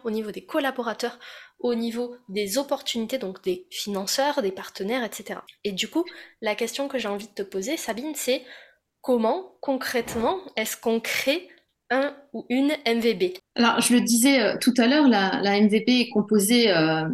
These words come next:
Speaker 2: d'éléments clés. Donc, euh,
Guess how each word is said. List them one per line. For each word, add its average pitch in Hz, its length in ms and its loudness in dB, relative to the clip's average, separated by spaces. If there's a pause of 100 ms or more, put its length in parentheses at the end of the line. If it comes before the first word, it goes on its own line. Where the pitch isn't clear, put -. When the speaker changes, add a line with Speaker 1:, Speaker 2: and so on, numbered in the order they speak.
(200)
Speaker 2:
d'éléments 190 540 4
clés. 320 440 2 (360)
Donc, 240 360 4
euh, 190 640 4